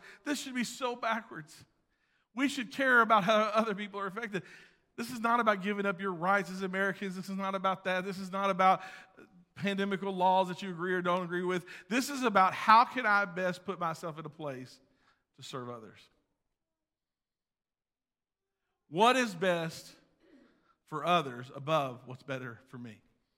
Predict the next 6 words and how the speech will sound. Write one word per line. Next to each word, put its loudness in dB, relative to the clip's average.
But -18
we -2
don't -4
think -10
like -10
that -18